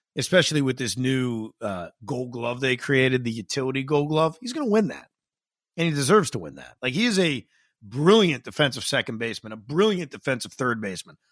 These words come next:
Looks great at shortstop the rare times you stick him out there. I wouldn't do that. I wouldn't. I, I think he's so good defensively. I haven't seen enough of Danny Mendick to,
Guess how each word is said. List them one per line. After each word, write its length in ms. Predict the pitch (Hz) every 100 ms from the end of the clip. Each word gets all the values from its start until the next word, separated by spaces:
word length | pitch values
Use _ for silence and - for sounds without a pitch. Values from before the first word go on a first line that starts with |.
| _
Looks 300 | 98 165 -
great 220 | - 185
at 100 | 202
shortstop 560 | - 233 208 - 101 190
the 80 | 120
rare 220 | 117 110
times 260 | - 113 101
you 60 |
stick 260 | - 107 101
him 80 | 101
out 160 | 90
there. 200 | 92 80 _ _ _ _ -
I 120 | 160
wouldn't 300 | 202 208 180
do 120 | 151
that. 200 | 101 - _ _ _ _ _ _
I 120 | 165 170
wouldn't. 360 | 175 143 110 -
I, 180 | 147
I 120 | 156 151
think 120 | 170
he's 140 | 147
so 240 | - - 180
good 160 | 170
defensively. 500 | 143 - 139 123 127
I 140 | 135 202
haven't 180 | 214 165
seen 220 | - 170
enough 220 | 165 156
of 120 | 143
Danny 260 | 143 151 135
Mendick 380 | 131 139 143 -
to, 200 | 107